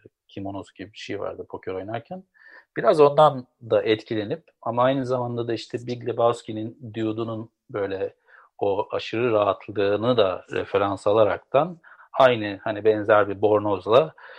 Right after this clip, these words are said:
şey yaptık. O çıkarttığı anda zaten artık şansa ihtiyacı kalmadığı an. Çünkü oyunun bir önemi kalmıyor. Şu anda kazanıp yani oyun, pokerin bir önemi kalmadığı için, e, karşısındakinin, e, Fuat karakterinin,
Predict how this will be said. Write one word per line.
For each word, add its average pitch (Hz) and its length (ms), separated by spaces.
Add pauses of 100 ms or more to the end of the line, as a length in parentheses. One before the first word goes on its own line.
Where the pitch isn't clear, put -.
(200)
şey 123 240
yaptık. 104 360
O 135 60
çıkarttığı 139 680
anda 151 400
zaten 131 320
artık 123 280
şansa 120 380
ihtiyacı 117 420
kalmadığı 123 580
an. 92 100
Çünkü - 240
oyunun 117 600
bir 110 120
önemi 104 260
kalmıyor. 90 500
Şu - 180
anda 92 240
kazanıp 98 360 (180)
yani 92 240 (100)
oyun, 101 280
pokerin 110 460
bir 110 60
önemi 104 220
kalmadığı 110 500
için, 104 400 (380)
e, 98 180
karşısındakinin, 98 800 (600)
e, 95 220
Fuat 104 280
karakterinin, 95 640